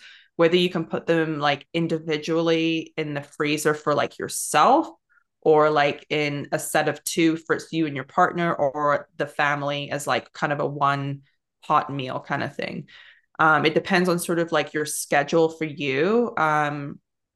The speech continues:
we typically take turns, um, me and my partner now. So we usually, like, one of us will make dinner and then the next night somebody will else,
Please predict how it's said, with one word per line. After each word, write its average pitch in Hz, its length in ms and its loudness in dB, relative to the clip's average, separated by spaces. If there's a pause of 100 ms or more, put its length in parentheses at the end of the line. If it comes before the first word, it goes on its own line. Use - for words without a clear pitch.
(300)
we 190 320 2
typically 175 500 0
take 156 320 -4
turns, 180 640 -2
um, 143 380 0
me 156 140 -4
and 147 100 -6
my 143 240 -2
partner 156 480 -2
now. 151 320 0
So 151 640 0 (320)
we 165 160 2
usually, 160 420 0
like, 147 220 0 (100)
one 151 180 0
of 151 60 -6
us 147 120 -8
will 151 80 -2
make 147 260 -8
dinner 185 400 2
and 151 200 0
then 151 100 -4
the 147 80 -4
next - 280 -4
night 143 180 -4
somebody 151 280 -4
will 139 140 4
else, 127 200 2